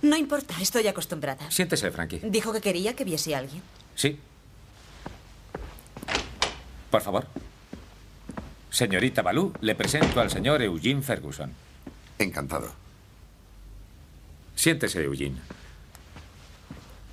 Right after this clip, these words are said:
Speaker 2: Por cierto, Eugene, cuando le he presentado a la señorita Balú, he olvidado mencionar quién es.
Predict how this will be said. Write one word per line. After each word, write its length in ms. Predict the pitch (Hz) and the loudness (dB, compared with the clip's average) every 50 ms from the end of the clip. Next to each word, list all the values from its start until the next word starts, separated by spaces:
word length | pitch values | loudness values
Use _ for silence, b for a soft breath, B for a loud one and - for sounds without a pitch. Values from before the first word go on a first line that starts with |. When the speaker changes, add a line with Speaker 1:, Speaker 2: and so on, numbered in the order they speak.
| - - - - - - - - | -16 -14 -16 -16 -16 -18 -2 2
Speaker 2:
Por 120 | - 160 151 | 4 4 4
cierto, 420 | - 226 202 - - 104 92 87 | 4 0 -2 0 2 2 4 4
Eugene, 500 | 87 85 85 82 92 101 98 95 92 85 | 4 2 2 2 2 2 2 2 0 0
cuando 280 | 87 127 123 127 135 147 | 2 2 2 4 4 4
le 120 | 147 180 214 | 4 4 4
he 40 | 208 | 2
presentado 460 | 214 190 - 185 139 - 139 113 107 | 2 0 0 0 0 0 0 0 0
a 40 | 98 | -2
la 60 | 87 | -4
señorita 420 | - 87 78 73 90 - - 120 | -4 -6 -4 -2 -2 0 0 0
Balú, 280 | 90 82 82 90 107 131 | 0 2 2 2 4 4
he 120 | 165 175 | 4 4
olvidado 380 | 170 147 135 127 127 135 123 120 | 4 2 2 4 2 2 2 0
mencionar 540 | 107 104 95 - 101 87 98 113 101 - - | -2 -4 -4 -2 -2 0 0 0 -2 -4 -8
quién 200 | - - 80 71 | -10 -8 -6 -6
es. 300 | 69 69 - - - - | -6 -4 -4 -4 -6 -6